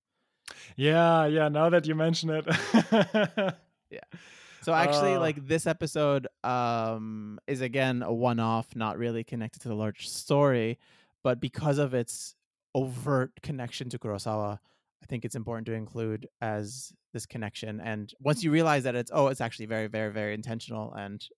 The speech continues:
Speaker 2: on purpose, it gives it a kind of different meaning, if that makes sense.
Speaker 1: Yeah, I think, but I, th-, I have to say the things that I was most excited by was A,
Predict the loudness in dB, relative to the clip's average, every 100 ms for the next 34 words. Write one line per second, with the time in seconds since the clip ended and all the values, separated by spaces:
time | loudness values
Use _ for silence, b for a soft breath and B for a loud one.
0 | _ -8 -8 -4 -4 -4 -6 -10 _ _
1 | _ _ _ _ -8 -2 0 0 -2 -6
2 | -10 _ -6 -6 -6 -8 -6 -6 -6 -8
3 | -12 -14 -14 -14 -16 -16 -16 -20 _ _
4 | _ _ _ _ _ B B B -2 0
5 | 2 4 4 2 -6 _ _ 0 2 4
6 | 0 -2 -2 -2 -4 -6 -4 -4 -8 -6
7 | -4 -4 -6 -6 -6 -4 -4 -6 -8 -10
8 | -10 -8 -8 -8 -10 -8 -6 -4